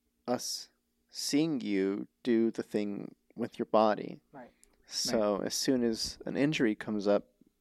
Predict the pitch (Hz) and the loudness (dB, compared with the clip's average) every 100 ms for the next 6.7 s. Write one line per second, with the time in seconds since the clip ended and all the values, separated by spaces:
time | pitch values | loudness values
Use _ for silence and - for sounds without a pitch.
0 | _ - - - 107 117 113 104 104 98 | _ -6 -6 -8 0 4 4 4 2 0
1 | - 120 113 104 - 104 101 101 - - | -8 -2 -2 -2 -2 -2 0 -2 -6 -8
2 | 104 104 110 104 101 101 - 107 104 101 | -6 0 2 2 -2 -6 -6 -4 -2 -4
3 | 101 101 - _ _ _ _ _ _ _ | -6 -8 -8 _ _ _ _ _ _ _
4 | _ _ _ _ - - - - _ 147 | _ _ _ _ -8 -8 -8 -16 _ -2
5 | 123 117 135 135 151 - - - 117 135 | 2 2 4 4 2 -2 -8 -10 0 0
6 | - 139 139 - 143 120 120 | 0 -2 -2 2 2 2 -2